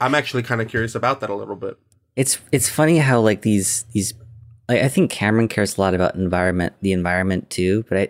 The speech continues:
Speaker 2: I think Miyazaki, like, loves nature.
Speaker 1: Mm-hmm.
Speaker 2: And it's interesting how these two people have something that is, you know, that they care a lot about in their, in their movies, but they're also something that has made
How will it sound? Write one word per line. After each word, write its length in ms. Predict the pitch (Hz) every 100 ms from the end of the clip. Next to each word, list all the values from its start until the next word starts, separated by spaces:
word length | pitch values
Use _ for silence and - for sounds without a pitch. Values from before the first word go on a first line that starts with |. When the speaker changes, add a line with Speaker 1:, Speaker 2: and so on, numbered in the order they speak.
| -
Speaker 2:
I 40 |
think 380 | - 175 113 - _ -
Miyazaki, 840 | 107 113 98 107 104 - 87 85 - _ _ _ _
like, 220 | 95 90 - -
loves 580 | 92 101 101 92 90 -
nature. 560 | 90 82 - - - _ _ -
Speaker 1:
Mm-hmm. 280 | 131 127 - _ _
Speaker 2:
And 80 | 113
it's 240 | 113 101 -
interesting 640 | - 123 120 120 - 110 98
how 360 | 98 98 92 - -
these 300 | 98 98 -
two 400 | - 101 92 92
people 500 | - 95 - 87 80
have 340 | 101 92 87
something 460 | - 107 95 95 90
that 180 | 92 90
is, 300 | 85 - - _ _ _ _ _ -
you 100 | 139
know, 100 | 135
that 160 | 117 110
they 120 | 113
care 240 | - 135
a 80 | 117
lot 240 | 95 104
about 400 | 90 - 80 90
in 140 | - 92
their, 200 | 87 90 -
in 80 | 90
their 100 | 85
movies, 560 | 85 90 107 120 - _ _
but 160 | 110 -
they're 320 | 120 110 -
also 340 | 113 123 - 120
something 420 | - 101 104 104
that 220 | 104 95
has 260 | - 98 -
made 380 | 95 92 87